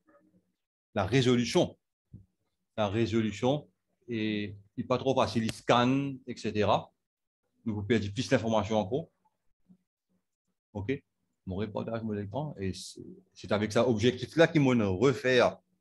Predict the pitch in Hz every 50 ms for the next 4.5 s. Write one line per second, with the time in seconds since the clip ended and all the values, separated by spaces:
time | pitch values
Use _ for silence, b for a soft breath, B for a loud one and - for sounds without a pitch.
0 | _ _ - - 80 - _ _ _ _ _ _ - - 113 110 104 98 101 -
1 | 139 139 120 98 101 95 90 - _ - 95 101 101 - - 95 107 104 104 117
2 | 117 117 117 113 - - _ _ _ _ _ _ - - 110 110 110 110 104 101
3 | 107 101 110 120 135 131 - _ - 110 110 123 120 120 123 135 131 135 131 131
4 | 131 123 127 123 117 120 151 175 -